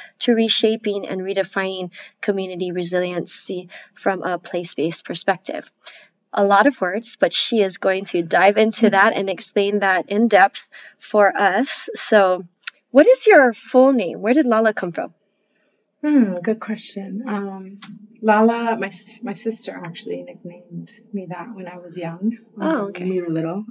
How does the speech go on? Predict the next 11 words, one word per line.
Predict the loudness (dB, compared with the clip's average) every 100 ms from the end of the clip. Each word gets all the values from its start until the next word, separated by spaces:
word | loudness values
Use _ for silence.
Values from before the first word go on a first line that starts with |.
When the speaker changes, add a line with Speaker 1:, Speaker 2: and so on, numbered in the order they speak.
| -12
Speaker 2:
Um, | -12 -10
but | -4
my | -4
full | 0 2
name | 2 0 -4
is | -6 -6 -8 -8 -8 -10 -12 _ _ _ _ _ 0
Lorian | 2 4 4 2
Baird | 0 -2 -2 -8 -10
Hokuli'i | -8 -6 -6 -6 -6 -8 -10 -12
Helfrich | -14 -16 -14 -14 -14 -14 -14 -14
Nuss, | -14 -14 -6 -4 -4 -8